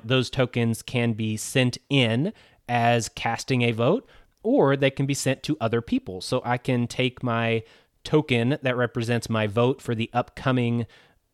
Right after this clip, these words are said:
election or whatever it is that's being voted on, and I could maybe give that to my friend that I know knows a lot more than I do about the issues, and I will let them use my vote with that single token.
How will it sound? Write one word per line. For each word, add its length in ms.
election 580
or 140
whatever 380
it 100
is 220
that's 160
being 240
voted 400
on, 280
and 160
I 100
could 160
maybe 260
give 280
that 220
to 80
my 120
friend 460
that 200
I 120
know 500
knows 300
a 40
lot 200
more 160
than 160
I 120
do 180
about 260
the 120
issues, 560
and 340
I 120
will 120
let 220
them 260
use 280
my 160
vote 360
with 380
that 360
single 380
token. 460